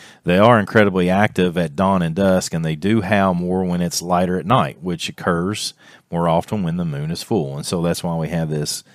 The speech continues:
this thought process of wolves howling at the moon. So here's some things to consider on this, is that this is where I would like to put us into this metaphor. There's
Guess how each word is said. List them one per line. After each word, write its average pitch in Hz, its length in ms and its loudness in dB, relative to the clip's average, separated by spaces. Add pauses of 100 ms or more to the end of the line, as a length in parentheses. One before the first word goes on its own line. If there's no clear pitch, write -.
(340)
this 80 200 -4
thought 92 240 0
process 73 500 -4
of 71 240 -10 (400)
wolves 85 380 -4
howling 78 420 -4
at 73 100 -6
the 73 60 -10
moon. 73 340 -6 (1040)
So 113 400 2 (600)
here's 165 720 4 (420)
some 104 240 -2
things 107 340 0
to 92 100 -6
consider 95 460 0
on 78 160 -4
this, 76 420 -6 (1400)
is 95 200 2
that 92 460 4 (600)
this 147 220 6
is 120 120 2
where 107 240 6
I 101 140 6
would 110 140 6
like 95 200 4
to 85 80 -2
put - 300 0
us 90 300 2
into 90 500 -2
this 80 240 -4
metaphor. 71 640 -6
There's 92 400 -4